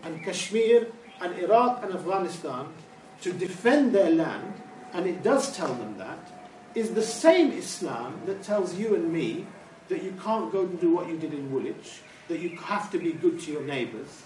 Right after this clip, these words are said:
that you have to follow certain rules in how you change things.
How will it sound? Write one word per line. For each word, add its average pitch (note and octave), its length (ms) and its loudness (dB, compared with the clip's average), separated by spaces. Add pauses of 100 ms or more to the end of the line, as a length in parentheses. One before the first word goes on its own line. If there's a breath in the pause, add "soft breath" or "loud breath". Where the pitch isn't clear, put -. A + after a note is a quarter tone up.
(600)
that D#3+ 180 -2
you E3 120 8
have F#3+ 360 -6
to B3 260 -2 (1000)
follow A#3 680 4
certain F3+ 800 0
rules E3+ 600 2
in E3 120 -6
how F3+ 220 -2
you E3 260 -2
change G3 520 0
things. - 520 -18